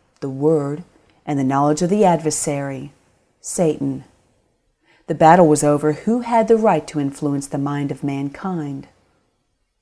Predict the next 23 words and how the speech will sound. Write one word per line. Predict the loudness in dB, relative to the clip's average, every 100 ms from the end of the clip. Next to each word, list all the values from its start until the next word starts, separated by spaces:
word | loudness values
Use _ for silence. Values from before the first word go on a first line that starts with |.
| _ _ _ _ _ _ -10
Colossians | 0 4 4 4 0 -6 -6 -10 -16 -20 _ _
chapter | -2 0 0 -4
two, | -10 -2 2 4 2
verse | 2 0 0
fifteen, | 0 -2 -2 -6 -2 0 -2 -6 -12 _ _ _ -8 4
gives | 6 6
us | 0
the | 2 4
outcome | 4 2 -2 0
of | 0
the | 2
battle | 2 2 2
between | -2 -2 -2 -2
the |
Lord | -2 -4 -4 -4 -6 -12 _ _ _ -8
and | -4 -4
Satan. | -2 0 0 -2 -6 -8 -16 _ _ _ _ _ _ _ _ _ _ _ _ _ _ _
Having | -2 2 4
disarmed | 4 4 2 2 0 -2
principalities | -6 -4 -8 -6 -4 -4 -2 -2
and | -4
powers, | -2 -2 -2 -4 -8 -10 -12 _ _ _ _
he, | _ -2 0 0 -2